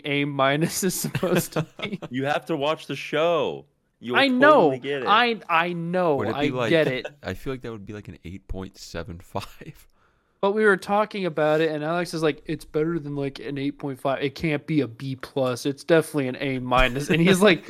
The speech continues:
Speaker 1: <laughs> acting like we're supposed to know on a scale of ten what that's supposed to mean. So at one point, I'm like,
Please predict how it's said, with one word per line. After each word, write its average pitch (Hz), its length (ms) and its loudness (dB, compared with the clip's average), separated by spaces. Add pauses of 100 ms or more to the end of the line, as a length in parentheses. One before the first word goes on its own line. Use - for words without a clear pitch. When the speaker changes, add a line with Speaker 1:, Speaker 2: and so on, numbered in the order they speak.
Speaker 1:
<laughs> - 120 -20
acting 220 340 4
like 202 180 4
we're 180 100 4
supposed 180 480 4
to 170 60 0
know 156 120 6
on 143 120 4
a 139 40 -4
scale 151 300 4
of 135 140 -2
ten 139 480 0
what 135 280 2
that's 156 280 2
supposed 160 260 0
to 170 60 -4
mean. 170 200 -2 (280)
So 208 120 6
at 202 60 6
one 214 160 6
point, 220 140 4
I'm 196 60 2
like, 175 180 4